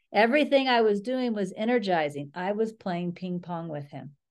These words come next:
And what I needed to do is stop. I needed to put my paddle down and stop my part in this scenario.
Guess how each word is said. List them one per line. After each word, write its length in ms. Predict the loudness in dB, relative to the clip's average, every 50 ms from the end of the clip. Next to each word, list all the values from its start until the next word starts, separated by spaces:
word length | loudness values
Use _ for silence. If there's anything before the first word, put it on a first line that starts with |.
| _ _ _ _ _ _ _ _ _ _ _ _ _ _ _ _ _ _ -20 -20 -20 _ -4
And 160 | 0 2 6
what 220 | 8 6 6 6 2 -2
I 340 | 0 2 4 4 4 2
needed 420 | 2 0 0 -2 0 -2 -2 -4 -4
to 60 | -10
do 380 | -6 -2 2 6 6 6 6 6
is 220 | 4 0 -2 -2
stop. 640 | -12 -20 -10 0 2 4 6 6 4 4 2 -2 _ _ -6
I 100 | -4 -4
needed 240 | -2 -2 -4 -4 -4
to 80 | -6
put 400 | -6 -8 -10 0 0 0 2 2
my 220 | 2 2 4 2 0
paddle 440 | 0 0 0 2 2 2 2 0
down 560 | 0 -2 -2 -4 -4 -4 -4 -4 -4 -6 -8 -10 _ _ _ _ _ -10
and 180 | -6 -6 -6
stop 800 | -6 -6 -14 -16 -16 -16 -8 2 4 6 6 6 6 4 2 -2 _ -8 -4
my 480 | -2 0 0 0 0 -2 -2 -4 -6 -8
part 460 | -10 -8 -4 -2 0 0 0 0 -4 -6
in 260 | -8 -8 -6 -4 -4 -2
this 380 | -2 -2 -2 -4 -8 -18 -20 _ _
scenario. 840 | -16 -10 -6 -4 -2 -2 0 0 0 -2 -4 -6 -8 -8 -12 -16